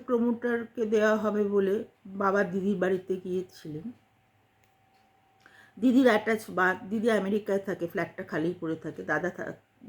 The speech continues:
বাবা থাকতে সুবিধেই হলো ওদের যে একজন কেউ থাকলে বাড়িটা পরিষ্কার পরিচ্ছন্ন হবে। তো, উম, বাবা গিয়ে থাকতেন ওখানে, উম, ওখানেই থাকতেন। বাবার পায়ের একটা অসুবিধে ছিল বলে হ-, মানে আর কোনো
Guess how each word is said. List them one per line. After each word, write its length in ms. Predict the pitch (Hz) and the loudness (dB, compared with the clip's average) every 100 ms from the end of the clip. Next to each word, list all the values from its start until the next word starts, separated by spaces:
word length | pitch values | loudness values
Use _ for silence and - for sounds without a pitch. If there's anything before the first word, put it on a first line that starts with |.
| - | -2
বাবা 280 | 185 180 220 | 2 4 4
থাকতে 600 | 277 220 - - 226 240 _ _ - - _ | 0 -4 -8 -8 -6 -6 _ _ -20 -20 _
সুবিধেই 540 | - 311 330 330 311 | 2 6 8 8 6
হলো 260 | 262 220 208 | 8 8 6
ওদের 360 | 190 180 175 | 4 0 -2
যে 120 | - 190 | -2 -2
একজন 380 | 170 208 226 | -2 -2 -2
কেউ 160 | 220 233 | 0 -2
থাকলে 480 | 233 180 190 311 415 247 | -2 -4 -2 -2 -2 -2
বাড়িটা 320 | 165 185 190 | -2 0 0
পরিষ্কার 480 | 190 196 190 - 185 185 | -2 -2 -2 -6 -8 -6
পরিচ্ছন্ন 500 | 170 170 - 185 180 | -6 -6 -8 -8 -6
হবে। 400 | 175 156 165 214 - _ _ _ _ _ _ _ _ 240 | -6 -8 -6 -8 -10 _ _ _ _ _ _ _ _ 2
তো, 260 | 226 226 | 4 4
উম, 800 | 226 202 202 143 160 113 - 208 | 2 -2 -4 -6 -8 -10 -10 0
বাবা 320 | 196 226 208 | 4 6 4
গিয়ে 240 | 196 233 226 | 4 0 0
থাকতেন 500 | 220 185 - 202 175 | -2 -4 -6 -8 -8
ওখানে, 420 | - 185 196 277 - _ _ _ _ _ - | -8 -10 -8 -10 -14 _ _ _ _ _ -14
উম, 320 | - - - | -12 -10 -6
ওখানেই 380 | 214 294 277 302 | -2 2 4 4
থাকতেন। 400 | 285 175 - 220 | 2 -2 0 0
বাবার 220 | 185 202 208 | 2 2 0
পায়ের 340 | 185 185 214 | 2 4 4
একটা 260 | 214 208 196 | 4 -2 -8
অসুবিধে 480 | 165 - 185 175 175 | -8 -10 -14 -12 -14
ছিল 320 | - - 202 - | -16 -10 -10 -6
বলে 280 | 185 - - | -6 -6 -8
হ-, 120 | 180 - - | -12 -14 -10
মানে 340 | - 160 160 - - | -6 -4 -4 -8 0
আর 220 | 202 277 | 4 4
কোনো 280 | 320 381 | 2 -2